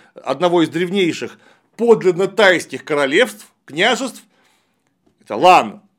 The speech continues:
на поле, а, однозначно, э, родственно этому бан на, э, на яве.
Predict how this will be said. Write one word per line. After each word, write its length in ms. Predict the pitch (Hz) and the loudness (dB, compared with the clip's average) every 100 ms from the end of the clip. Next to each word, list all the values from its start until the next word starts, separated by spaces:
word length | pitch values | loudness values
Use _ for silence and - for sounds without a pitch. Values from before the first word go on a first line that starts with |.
| _ _ _ | _ _ _
на 540 | 139 175 170 110 82 _ | -8 0 0 0 -6 _
поле, 420 | 180 247 269 269 - - | 0 0 0 -6 -10 -8
а, 140 | 143 | -6
однозначно, 1160 | 165 160 185 214 151 151 208 220 208 160 101 - - | -4 -4 0 0 -2 -2 -2 -4 -8 -8 -10 -14 -12
э, 380 | 120 120 123 131 | -6 -4 -4 -2
родственно 480 | 156 208 202 190 180 | 2 0 0 -6 -6
этому 260 | 175 156 | -6 -6
бан 840 | 151 123 143 175 196 196 196 196 - - | -6 0 6 8 8 2 -6 -8 -12 -16
на, 600 | 123 147 151 160 190 185 _ _ - | -14 -2 2 4 2 -2 _ _ -12
э, 500 | 127 127 123 123 131 | -6 -4 -2 -4 -4
на 100 | 165 | -4
яве. 360 | 143 104 82 | -4 -4 -8